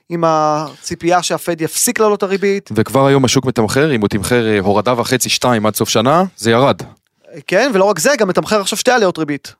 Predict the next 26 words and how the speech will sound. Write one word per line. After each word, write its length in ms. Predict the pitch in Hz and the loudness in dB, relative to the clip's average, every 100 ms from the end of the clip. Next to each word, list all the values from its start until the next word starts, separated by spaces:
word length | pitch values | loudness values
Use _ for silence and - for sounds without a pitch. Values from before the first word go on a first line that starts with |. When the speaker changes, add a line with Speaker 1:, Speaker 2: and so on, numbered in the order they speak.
| _ - | _ -2
Speaker 1:
בסיכוי 560 | 165 165 160 175 170 | 0 2 0 0 0
יותר 140 | 170 170 | 2 2
גבוה, 200 | 160 170 | 2 2
Speaker 2:
עוד 80 | 165 | 2
Speaker 1:
כבר 240 | 165 165 | 0 2
Speaker 2:
לפני 240 | 170 165 | 0 0
ההורדה. 400 | 123 113 104 95 | 0 0 0 0
Speaker 1:
נכון, 340 | 165 - 175 160 | -2 0 0 0
עוד 100 | 151 | -2
לפני 200 | 151 156 | -2 2
ההורדה, 440 | 151 147 147 - - | 2 2 0 0 0
וגם 300 | 180 196 190 | 2 2 2
ההורדה 720 | 180 170 165 170 165 220 214 | 4 4 4 2 2 4 4
היא 520 | 196 175 175 170 165 | 2 0 -6 -6 -8
בסוף 320 | 151 170 185 | -8 -6 -4
שנה, 340 | - 170 202 196 | 0 0 2 2
רק 180 | 175 165 | 0 -2
בדצמבר, 540 | 170 170 214 220 214 | -4 -2 -2 2 0
אולי 320 | 175 175 156 | 2 2 2
אחת. 340 | 156 120 - - _ _ _ - - - - - _ _ _ _ _ | 0 -6 -12 -18 _ _ _ -18 -18 -20 -20 -20 _ _ _ _ _
Speaker 2:
פרק 240 | 147 165 | 0 0
ארוך, 320 | 120 120 135 113 | 0 2 2 0
אני 100 | 107 | 0
חושב 180 | - | -2
שחשוב. 1080 | 135 135 117 107 98 95 87 - 127 156 - - _ _ _ _ | 0 2 2 2 2 0 -2 0 0 0 -2 -20 _ _ _ _
אה, 60 | - | -10